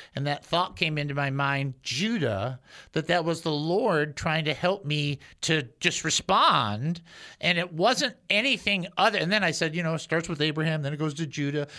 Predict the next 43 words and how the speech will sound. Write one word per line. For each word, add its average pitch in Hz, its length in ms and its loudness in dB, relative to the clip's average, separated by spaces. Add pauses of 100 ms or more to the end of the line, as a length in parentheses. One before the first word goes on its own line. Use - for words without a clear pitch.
(120)
then 143 120 -4
there's 151 180 -2
the 160 80 -2
split 175 320 -4
tribes, 143 400 2
which 151 140 -4
is 165 100 0
everything 220 320 2
that 185 80 2
I 170 100 4
said, 196 300 2
which 147 160 -4
is 165 100 -2
everything 196 340 0
that 165 140 0
those 139 140 -4
answers 185 340 -2
were. 220 220 0 (320)
But 175 100 2
I 202 140 6
didn't 247 300 -4
realize 190 480 0
any 175 180 0
of 151 100 -2
that 160 180 0
was 131 160 -4
<laughs> - 20 -10
right. 139 580 -2
<laughs> 659 40 -6 (720)
What 226 160 -6
I'm 214 80 -6
trying 214 240 0
to 202 60 -10
tell 220 160 0
you 170 160 0
is, 147 120 -6 (360)
I, 156 300 4 (220)
most 180 300 2
of - 60 -12
the 202 80 2
time, 156 200 -2
I, 190 120 0 (160)
I'm 370 100 -8